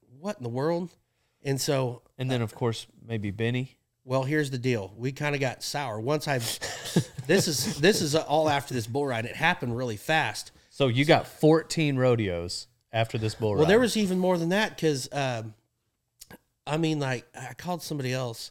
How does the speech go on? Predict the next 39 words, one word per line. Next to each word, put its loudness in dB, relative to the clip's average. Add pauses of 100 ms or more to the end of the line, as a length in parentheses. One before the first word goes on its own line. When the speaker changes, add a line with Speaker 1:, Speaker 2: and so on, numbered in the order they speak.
Speaker 2:
Survey, 2
Speaker 1:
Oh, 6
I, 6
Speaker 2:
Frontier, 6
Speaker 1:
I 0
Speaker 2:
and -2
Speaker 1:
called, 6
Speaker 2:
Three 8
Hills. -2
Speaker 1:
I -12
called 0
the -4
Sutton 0
family -2 (360)
in -10
South 0
Speaker 2:
Oh, 4
Speaker 1:
Dakota. 2
Speaker 2:
dang. -2
Speaker 1:
And 0
they're 0
like, -2
Speaker 2:
<clears throat> -10
Speaker 1:
"Yeah, 0
come 4
on." 2 (340)
Sam 2
Andrews 2
got 0
me, 0
uh, -4 (320)
Belton, 0
Texas 0
in -2
February 2
that 2
year. 0 (320)
Uh, -4 (440)
like, -4